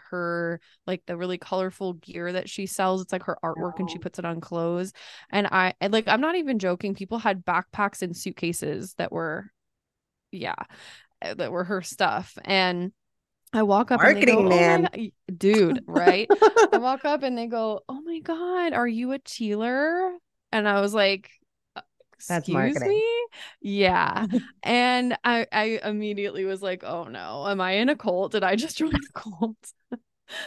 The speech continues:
Speaker 1: And, you know, I mean, I met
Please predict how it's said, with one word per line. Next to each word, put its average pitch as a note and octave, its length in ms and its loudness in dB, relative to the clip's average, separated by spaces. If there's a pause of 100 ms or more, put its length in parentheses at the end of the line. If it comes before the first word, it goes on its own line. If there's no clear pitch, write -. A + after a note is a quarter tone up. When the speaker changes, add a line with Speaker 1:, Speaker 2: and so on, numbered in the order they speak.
(340)
Speaker 1:
And, C4 600 0
you C#4+ 180 -2
know, D4+ 300 2
I B3+ 240 2
mean, C4 220 0
I A#3+ 160 2
met A#3 260 2